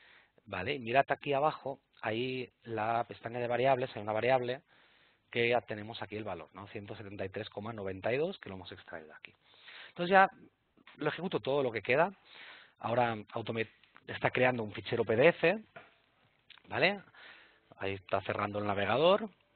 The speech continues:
Y lo que va a hacer ahora es enviarme un correo, ¿vale? Estamos usando todo acciones de aquí, ahora navegador,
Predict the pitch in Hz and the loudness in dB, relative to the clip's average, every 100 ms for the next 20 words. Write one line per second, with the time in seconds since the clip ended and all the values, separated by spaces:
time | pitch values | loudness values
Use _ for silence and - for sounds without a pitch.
0 | _ _ _ _ _ _ _ _ _ _ | _ _ _ _ _ _ _ _ _ _
1 | - _ _ _ 139 147 185 208 _ _ | -20 _ _ _ -4 0 0 -2 _ _
2 | - 131 131 131 123 123 127 131 - 135 | -6 -4 -2 -2 0 2 4 2 -2 -2
3 | 151 156 175 202 208 - - - 120 123 | 2 4 6 4 2 -2 -14 -6 2 2
4 | 120 110 98 87 85 98 143 127 - 98 | 2 0 -4 -6 -6 -4 -4 -4 -4 -8
5 | 101 107 107 117 135 139 127 - - 127 | -8 -8 -8 -4 -2 -2 -4 -8 -6 -4
6 | 127 127 - 190 139 113 110 - _ - | -2 -2 0 2 2 2 -2 -6 _ -20
7 | - - 110 113 127 139 170 170 175 175 | -20 -4 2 6 6 6 6 6 6 4